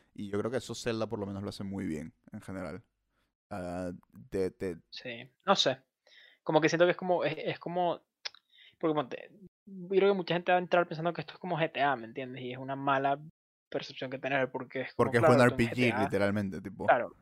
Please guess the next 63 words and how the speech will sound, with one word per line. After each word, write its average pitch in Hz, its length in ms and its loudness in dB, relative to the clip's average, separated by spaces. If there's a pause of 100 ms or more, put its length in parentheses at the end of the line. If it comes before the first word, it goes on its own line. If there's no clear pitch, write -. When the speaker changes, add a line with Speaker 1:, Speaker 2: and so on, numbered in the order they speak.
(140)
Speaker 2:
por 165 140 8
eso, 123 160 -2
pero 131 120 -2
tú 139 100 -8
en 131 60 -8
G 139 140 -4
T 139 80 -2
A 135 280 2 (360)
como 143 220 -4
que 107 180 -8
todos 127 240 -4
los 131 100 -4
personajes 131 420 -6
se 143 80 -8
mueren 120 260 -8
más 123 200 -8
o 131 60 -8
menos 131 200 -4
de 131 60 -6
la 131 60 -6
misma 123 200 -10
cantidad 139 100 -14
de - 340 -20
disparos, 117 320 -2
¿me 123 80 -14
entiendes? 123 400 -12
Speaker 1:
Y 143 40 2
to-, 127 40 0
Speaker 2:
Salvo 147 160 2
Speaker 1:
y 156 40 0
Speaker 2:
quizás 131 60 0
si 127 60 -2
Speaker 1:
bueno, 151 200 6
en 123 80 2
Speaker 2:
son 123 80 -4
Speaker 1:
G 135 140 2
T 147 80 2
A 147 40 6
Speaker 2:
swat 151 60 6
Speaker 1:
los 127 80 4
Speaker 2:
o 147 40 4
algo 147 100 -6
Speaker 1:
personajes 123 460 0
Speaker 2:
así. 123 100 -2
Speaker 1:
son 131 220 -4
personajes, 104 760 -6
es 107 120 -6
decir, 101 240 -8
tú - 120 -20
estás - 160 -10
jugando, 120 240 2
Speaker 2:
Claro. 127 240 -2 (140)
Speaker 1:
tú - 80 -8
estás 156 160 0
jugando 160 260 2
como 151 140 -4
C 120 340 -4
J, 101 340 -2
no 107 120 -4
estás 127 220 -6
jugando 123 420 -4
como 104 220 -8
tú, 107 300 -2